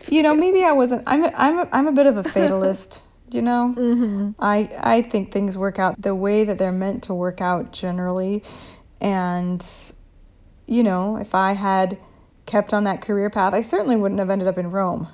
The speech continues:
Speaker 1: I might have ended up in Europe somewhere, but not in Rome. I wouldn't have met, met Claudio. I wouldn't have had Aurelio.
Speaker 2: Mm-hmm.
Speaker 1: I might never become an author. I might have struggled. I might have really, really struggled,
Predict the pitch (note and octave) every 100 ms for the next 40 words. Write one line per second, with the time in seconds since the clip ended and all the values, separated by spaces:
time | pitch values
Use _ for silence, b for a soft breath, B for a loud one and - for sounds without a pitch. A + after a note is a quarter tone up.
0 | - E4 A#4 A#3+ G3+ G3 F#3+ F#3+ - -
1 | - - - - - D#3 - E3+ E3+ E3
2 | E3 - G3+ G3+ G#3 F3+ F3+ F3 E3+ -
3 | F#3+ - - F3+ F3+ F3 F3+ G3 F#3+ F3
4 | F3 F3 F3+ F3 F3 F3 F3+ B3 A3+ F#3+
5 | G3 C#4 A3 G#3 G3 F#3+ - F#3 F3 F3
6 | F3+ F3+ F3 F3+ F3+ B B B B B
7 | C4 E4 F#4+ C4 - G#3 C4 A#3 - -
8 | - - B3+ D4 G#3 G#3 B3+ B3+ A#3+ A3
9 | A3 - F#3+ E3+ D#3